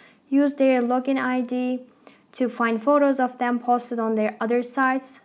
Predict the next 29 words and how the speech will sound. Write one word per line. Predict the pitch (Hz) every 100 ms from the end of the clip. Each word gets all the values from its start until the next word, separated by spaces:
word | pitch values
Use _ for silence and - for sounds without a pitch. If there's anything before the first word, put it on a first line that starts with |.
| _ -
and | 302 302
that's | 311 311
an | 311 285
easy | 302 277
way | 247 226 226
to | 233
bypass | 240 247 254 233 220 220
Instagram's | 247 240 240 240 226 226 -
own | 247 247
privacy | 240 269 285 240 226
protection, | - 214 214 208 208 - 247 254 - - _ -
even | 254 247 240
if | 233
it's | 240 226 - -
only | 226 240 240
temporary. | 240 247 233 220 208 - - 214 _ _ - - - - _ -
And | 302 330 311
using | 294 359 415 370
Instagram | 339 359 - 339 320 320 302
viewer | 285 339 339
sites, | 339 - 294 285 285 - - _ _ _ - - - _ _ _ _ _ _ _
actually, | 285 339 - 359 339 320 - - -
these | 320 339 -
sites | 320 320 330
have | 269 269
names | 254 254 262 262
like | 233 233 - -
Watch | 247 269 -
Insta, | 277 277 269 269 262 262